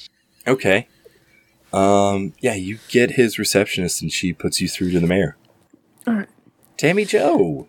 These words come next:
Speaker 1: it's, it's wonderful to hear from you this early.
Speaker 2: Well, I, you know, I just had a feeling that you were an early riser and an,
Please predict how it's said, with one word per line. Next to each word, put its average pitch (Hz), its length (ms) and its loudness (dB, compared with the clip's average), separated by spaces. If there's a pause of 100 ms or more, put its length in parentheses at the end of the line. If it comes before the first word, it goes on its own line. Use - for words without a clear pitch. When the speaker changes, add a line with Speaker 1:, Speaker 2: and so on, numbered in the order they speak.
(100)
Speaker 1:
it's, 131 360 -4
it's 135 180 0
wonderful 131 340 0
to 139 80 2
hear 165 180 2
from 135 180 0
you 98 100 0
this 90 220 0
early. 82 380 -2 (640)
Speaker 2:
Well, 453 160 2
I, 277 160 2 (440)
you 277 80 2
know, 277 280 -2
I 269 120 4
just 320 220 0
had 262 240 -2
a 269 40 0
feeling 247 580 2
that 233 280 -2
you 214 140 4
were 202 480 2
an 196 260 2
early 190 380 2
riser 190 640 4 (320)
and 202 260 2
an, 196 220 2